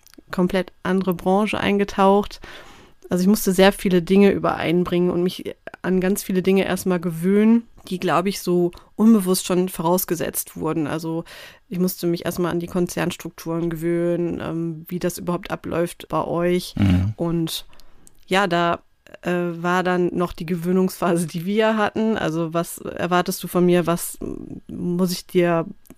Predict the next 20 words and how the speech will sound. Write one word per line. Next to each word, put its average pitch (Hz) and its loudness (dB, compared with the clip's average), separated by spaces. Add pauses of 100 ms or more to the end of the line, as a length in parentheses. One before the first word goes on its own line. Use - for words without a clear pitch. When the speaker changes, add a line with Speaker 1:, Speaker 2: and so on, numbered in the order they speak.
(300)
Speaker 1:
bringen, 190 2
damit 175 2
du 175 -4
sagst, 175 -6
es - -6
ist - -4
ein 185 -6
Top-Ergebnis 170 -2
oder 156 -4
ein 170 -2
gutes 196 -2
Ergebnis? 185 0 (560)
Und, 175 4
äh, - -6
also 165 -2
wenn 185 6
ich 185 2
mich 190 4
jetzt 170 0
so 170 0